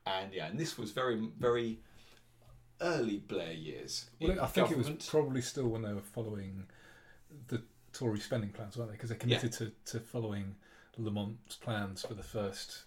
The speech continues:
Speaker 2: for all,
Speaker 1: I seem
Speaker 2: for the
Speaker 1: to
Speaker 2: first
Speaker 1: remember him
Speaker 2: election.
Speaker 1: saying it in front of the, you know, Millennium Dome being built or something like that. It was around that time.
Speaker 2: Right.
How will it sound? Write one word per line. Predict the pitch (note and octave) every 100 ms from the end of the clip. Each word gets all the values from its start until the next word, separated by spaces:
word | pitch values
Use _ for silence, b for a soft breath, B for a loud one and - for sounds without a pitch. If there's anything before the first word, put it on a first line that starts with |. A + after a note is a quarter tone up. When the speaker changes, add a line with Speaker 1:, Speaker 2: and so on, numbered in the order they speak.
| -
Speaker 2:
for | - A2+ G#2
all, | G2+ G2
Speaker 1:
I | -
seem | A#2
Speaker 2:
for | G#2+
the |
Speaker 1:
to | B2
Speaker 2:
first | A#2+
Speaker 1:
remember | A2+
him | A2 G#2
Speaker 2:
election. | F#2+
Speaker 1:
saying | - B2 G2
it | E2 - -
in | A2+ G2
front | - A#2+ -
of | F2+ -
the, | G2 C3
you | A2
know, | E2+ D#2+ - -
Millennium | E2+ G2 G2+ F2 D#2
Dome | A2 G2 F2 D2+
being | C#2 D2
built | D2+ A1 -
or | -
something | - C#2+ - C2+
like | C#2+ C#2+
that. | D2 -
It | -
was | D#2
around | D#2 C2+ D2
that | D2 -
time. | - G#1+ - -
Speaker 2:
Right. | -